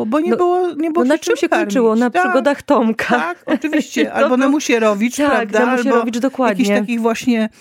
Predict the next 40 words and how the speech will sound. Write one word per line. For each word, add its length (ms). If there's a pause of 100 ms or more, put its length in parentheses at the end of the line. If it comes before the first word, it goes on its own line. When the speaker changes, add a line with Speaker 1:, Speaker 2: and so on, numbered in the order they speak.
(140)
Speaker 1:
wznowieniach, 840
e, 200
w 100
naszej 340
księgarni, 560
która 180
wtedy 260
też 200
ledwo 380
zipała. 600 (240)
Speaker 2:
Bo 120
to 100
też 180
były, 160
Speaker 1:
Bo 60
to, 100 (120)
Speaker 2:
no 140
Speaker 1:
bo 100
Speaker 2:
tak, 140
Speaker 1:
to 60
był, 140
bo 100
to 100
Speaker 2:
tak. 200
Speaker 1:
był 120
ten 160
okres 300
przemian 560
i 40 (300)
w 100
ogóle 160
przestan-, 580
przestano 380
wydawać 540
książki 400
przede 260
wszystkim, 420
bo 280 (520)
nie 160
było, 560